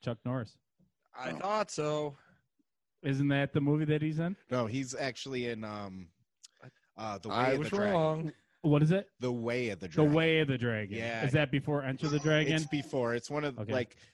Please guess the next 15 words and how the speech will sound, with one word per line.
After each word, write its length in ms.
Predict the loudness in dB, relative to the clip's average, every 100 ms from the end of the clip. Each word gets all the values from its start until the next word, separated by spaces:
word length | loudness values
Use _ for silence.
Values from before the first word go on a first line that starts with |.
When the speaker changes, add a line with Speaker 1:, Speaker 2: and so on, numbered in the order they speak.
| -4
Speaker 1:
There 160 | 2 4
he 60 |
Speaker 4:
Bruce 120 | 6
Speaker 1:
is. 140 | 4 2
Speaker 4:
Lee 200 | -2 0
had 120 | 0
Speaker 1:
Hey, 40 | 0
Speaker 4:
to 40 |
Speaker 1:
Taxi. 400 | 0 0 -2 -4 -4
Speaker 4:
go 240 | -2 0
to 120 | -2 -2
Hong 360 | -4 -6 -8
Kong 560 | -8 -8 -8 -8 -10 -12
to, 200 | -10 -8
like, 400 | -6 -6 -8 -14